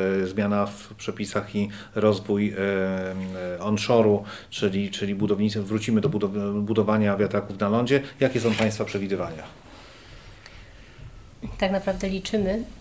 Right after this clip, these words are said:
Speaker 2: <clears throat> że wydarzą się obie rzeczy, dlatego że jest to nam niezbędnie konieczne. Dlatego że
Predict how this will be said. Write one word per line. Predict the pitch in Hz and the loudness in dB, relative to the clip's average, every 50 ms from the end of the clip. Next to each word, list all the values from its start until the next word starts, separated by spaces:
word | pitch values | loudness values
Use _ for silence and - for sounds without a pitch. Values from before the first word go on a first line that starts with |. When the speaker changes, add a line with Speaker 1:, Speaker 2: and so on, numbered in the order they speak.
| - - | 6 8
Speaker 2:
<clears throat> | 254 254 226 - - - | 8 8 8 6 0 -2
że | - 185 196 | 0 2 2
wydarzą | 185 185 190 180 185 196 | 4 4 4 4 4 2
się | 185 - 202 - | 0 0 0 0
obie | 190 180 180 175 | 0 2 0 0
rzeczy, | 170 165 156 - - 208 254 254 - - - - - - | 0 0 -2 -2 -2 -2 -2 -4 -6 -10 -16 -18 -14 -10
dlatego | 190 - 190 185 185 190 175 - 185 | -6 -4 -4 -2 -2 -2 -2 0 0
że | 180 185 185 | 2 2 2
jest | 185 190 185 - - | 2 0 -2 -2 0
to | 180 175 175 175 180 175 | 0 2 2 2 2 0
nam | 175 180 180 180 175 175 170 - - - - - - - - | 2 2 2 2 2 0 -2 -4 -6 -8 -10 -12 -14 -10 -4
niezbędnie | 202 196 196 180 - 208 190 180 170 170 170 175 170 | -2 -2 -2 0 2 2 2 2 2 0 -2 -2 -2
konieczne. | 170 - - 185 165 - - - - - 175 - - - - - - - - - - - - | -2 -2 -2 -2 -2 -2 -2 -4 -6 -8 -10 -12 -16 -18 -18 -18 -18 -16 -16 -16 -16 -12 -8
Dlatego | 185 180 - - 175 165 170 165 160 165 - - - - - | -6 -4 -2 -2 0 0 0 0 0 0 -2 -6 -10 -12 -10
że | 180 - 175 165 160 156 156 160 | -6 -4 -2 0 0 0 -2 -4